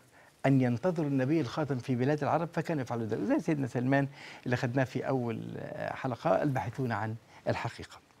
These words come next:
وربنا سبحانه وتعالى من رحمته اختار سيدنا محمد عليه الصلاة والسلام نبي أمي لا يقرأ ولا يكتب. لذلك في نص التوراة: "يدفع الكتاب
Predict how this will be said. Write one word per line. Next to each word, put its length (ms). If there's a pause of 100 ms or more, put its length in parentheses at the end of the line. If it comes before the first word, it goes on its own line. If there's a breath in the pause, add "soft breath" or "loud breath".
(1500 loud breath)
وربنا 460
سبحانه 320
وتعالى 240
من 80
رحمته 640
اختار 480
سيدنا 480
محمد 260
عليه 80
الصلاة 220
والسلام 180
نبي 400
أمي 280 (760 soft breath)
لا 160
يقرأ 360
ولا 140
يكتب. 260 (640 soft breath)
لذلك 440
في 140
نص 240
التوراة: 480 (360 soft breath)
"يدفع 640
الكتاب 760